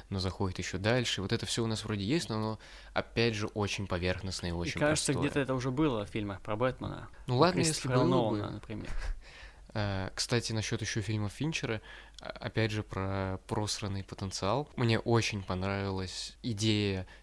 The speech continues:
Speaker 1: такого переосмысления загадочника, в смысле, что загадочник — это серийный убийца, который оставляет полиции подсказки,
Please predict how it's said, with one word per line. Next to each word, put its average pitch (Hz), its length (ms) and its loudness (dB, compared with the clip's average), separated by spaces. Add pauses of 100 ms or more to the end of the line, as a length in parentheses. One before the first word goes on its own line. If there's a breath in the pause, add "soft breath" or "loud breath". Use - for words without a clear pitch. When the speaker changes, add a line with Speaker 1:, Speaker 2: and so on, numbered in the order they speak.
(240 loud breath)
Speaker 1:
такого 101 360 0
переосмысления 98 720 -2
загадочника, 107 840 -4 (420 loud breath)
в - 80 -10
смысле, 110 340 -2
что 95 500 -2 (280 loud breath)
загадочник — 101 720 2
это 98 180 -2
серийный 101 420 0
убийца, 98 440 -2
который 92 420 -2
оставляет 98 560 -2
полиции 92 400 -4
подсказки, 123 680 -2